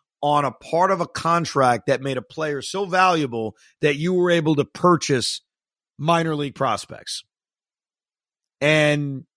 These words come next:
it's a weapon that he used, and that's great for the future,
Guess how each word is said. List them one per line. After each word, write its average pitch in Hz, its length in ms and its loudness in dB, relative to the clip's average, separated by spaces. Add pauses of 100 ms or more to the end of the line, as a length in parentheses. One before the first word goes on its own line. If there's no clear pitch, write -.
(140)
it's 127 180 -2
a 135 80 -2
weapon 139 460 2
that 190 120 4
he 190 60 2
used, 196 560 2 (460)
and 139 180 0
that's 127 240 -2
great 165 380 0
for 160 120 -4
the 123 120 -4
future, 202 720 -2